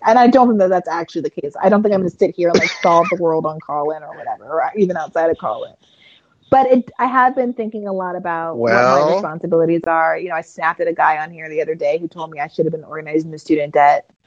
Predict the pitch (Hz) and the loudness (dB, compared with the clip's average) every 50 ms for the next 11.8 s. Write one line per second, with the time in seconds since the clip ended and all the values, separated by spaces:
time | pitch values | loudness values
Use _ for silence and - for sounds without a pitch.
0 | _ _ _ _ _ _ - - 285 254 240 240 226 226 - 185 190 185 180 180 | _ _ _ _ _ _ 0 2 4 6 6 6 4 2 0 -4 -4 -4 -6 -6
1 | - - 233 220 214 214 220 233 - - _ _ _ _ _ _ _ _ _ - | -2 0 4 4 6 6 4 2 -2 -14 _ _ _ _ _ _ _ _ _ 4
2 | 554 539 508 494 494 466 480 494 - - - - - - 392 415 - 440 494 622 | 6 6 6 4 2 2 2 2 4 4 4 2 2 2 2 2 2 2 0 0
3 | 294 - 302 285 277 285 302 285 262 269 247 190 165 180 190 196 196 190 185 175 | 0 -2 -2 -2 -2 -2 -4 -4 -4 -4 -6 -4 -2 0 2 2 4 2 2 0
4 | 190 - 214 202 208 214 208 226 220 262 254 262 262 294 285 277 269 262 - _ | -2 -4 -2 -2 0 0 -2 -2 -2 -2 -2 -2 -2 -2 -2 -2 -2 -4 -4 _
5 | - 311 330 285 - - 226 254 277 302 - 240 240 220 202 202 208 208 202 196 | -6 -6 -6 -6 -6 -2 -2 0 0 0 -2 0 2 2 2 2 2 0 -4 -4
6 | 196 - _ _ _ _ _ _ _ _ - 330 370 381 440 427 359 403 392 392 | -4 -6 _ _ _ _ _ _ _ _ 2 4 6 8 8 8 8 6 2 0
7 | - 320 370 370 381 381 381 339 - _ 254 294 339 339 - 370 392 359 247 294 | 0 0 0 2 2 0 -2 -4 -8 _ -6 -6 -6 0 2 2 2 2 0 -4
8 | 285 294 339 440 453 - 453 392 330 - 262 226 196 180 185 175 160 143 151 143 | -2 0 0 0 2 2 4 4 4 4 2 0 0 0 -2 -2 -4 -4 -8 -10
9 | - - - 247 294 320 294 302 339 403 453 403 403 392 415 453 440 - 392 381 | -12 -6 -2 0 0 2 4 4 4 4 6 6 6 4 4 2 0 -2 -2 -4
10 | 381 330 285 311 311 277 294 302 269 277 277 269 302 330 349 269 175 113 87 - | -4 -4 -6 -4 -4 -4 -4 -4 -4 -6 -6 -4 -2 -2 0 -2 -2 -4 -6 -10
11 | _ - 262 269 262 - _ - 294 330 - 285 220 208 208 | _ -2 0 0 0 -2 _ -2 -2 -2 -2 -2 -4 -4 -6